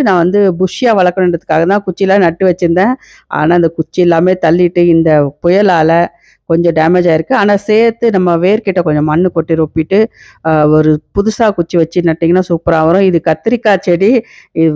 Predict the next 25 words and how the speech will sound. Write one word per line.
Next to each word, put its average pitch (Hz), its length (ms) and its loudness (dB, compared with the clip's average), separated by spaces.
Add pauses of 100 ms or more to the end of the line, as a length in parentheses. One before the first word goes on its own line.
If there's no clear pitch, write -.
நிறைய 175 380 0
கத்திரிக்காய் 214 400 -2
செடி 190 160 0
இருக்குன்னு 190 240 0
சொல்லிட்டு 190 220 0
இந்த 190 100 2
நாத்து 175 280 0
விட்டதை 180 220 -2
எடுத்து 185 300 -2
சும்மா 175 340 -6
ஓரமா 180 340 0
வச்சிருந்தேன், 175 420 -2
அது 160 180 -4
நல்லா 170 260 0
துளுத்து 170 300 -6
வந்திருக்கு. 156 420 -2 (400)
ஆனா 170 220 0
இந்த 214 280 2
சீசன்ல 170 380 -2
நம்ம 160 140 0
இது 160 180 -2
மறுபடியும் 170 440 -2
கத்திரிக்காய் 165 380 -4
வச்சு 156 160 -6
விடலாம். 175 340 0